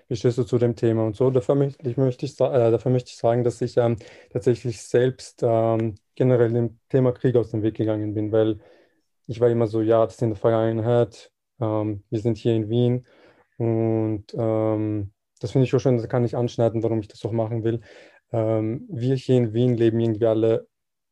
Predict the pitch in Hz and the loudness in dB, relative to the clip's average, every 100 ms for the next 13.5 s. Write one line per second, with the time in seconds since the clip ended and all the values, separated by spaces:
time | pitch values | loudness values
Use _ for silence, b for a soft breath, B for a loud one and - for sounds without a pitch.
0 | _ _ _ 123 120 117 110 110 - - | _ _ _ -4 0 0 0 -2 -6 -10
1 | 117 117 139 123 107 104 127 139 143 131 | -8 -2 0 0 -2 2 2 2 2 4
2 | 131 123 110 101 - 117 113 113 - 117 | 4 2 -4 -4 -2 -2 -2 -6 -2 0
3 | 117 120 113 117 110 117 110 - 117 113 | 0 -2 -6 -6 -6 -6 -6 2 2 4
4 | 120 113 117 110 120 123 120 110 107 - | 2 2 0 2 2 2 0 0 -2 -10
5 | B B B B - 127 123 - 123 113 | B B B B -4 0 0 2 0 0
6 | 120 113 113 120 113 117 123 110 120 117 | 0 0 -2 0 2 2 -2 -2 2 2
7 | 107 - 107 135 107 - 110 - 110 107 | 0 -4 -8 -4 -4 -4 -6 -4 -2 0
8 | - 110 110 107 107 101 110 101 - - | 2 0 0 -4 -6 -4 -6 -8 -16 -12
9 | - 113 113 110 - 107 113 - 117 110 | -4 -2 -2 -4 -8 -6 -6 -4 -2 0
10 | 107 - 110 - 113 113 117 131 B B | -2 -4 -8 -4 -4 0 0 -2 B B
11 | B - 110 - - 123 123 - - 120 | B -2 -2 -2 -2 0 2 0 -2 0
12 | 131 123 - - 117 120 117 120 160 117 | 2 2 0 -6 -6 -2 0 0 -2 -2
13 | 113 113 113 110 104 | 0 0 0 -2 -6